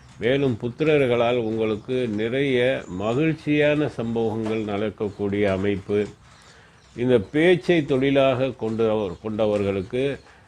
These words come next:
இந்த காலகட்டத்திலே நல்ல வருமானம் கிடைக்க காட்டுகிறது. மேலும் இந்த பத்திரிகை துறையிலே வேலை செய்பவர்களுக்கு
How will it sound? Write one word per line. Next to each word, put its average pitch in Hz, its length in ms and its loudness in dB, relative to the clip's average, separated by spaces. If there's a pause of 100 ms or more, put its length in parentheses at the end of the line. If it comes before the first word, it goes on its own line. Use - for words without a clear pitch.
(120)
இந்த 117 160 0
காலகட்டத்திலே 117 1000 0 (360)
நல்ல 117 420 -2
வருமானம் 135 720 0
கிடைக்க 107 800 -2 (560)
காட்டுகிறது. 98 640 2 (500)
மேலும் 120 460 0 (840)
இந்த 123 220 2 (1080)
பத்திரிகை 165 540 4
துறையிலே 139 460 4
வேலை 120 280 4
செய்பவர்களுக்கு 104 880 -2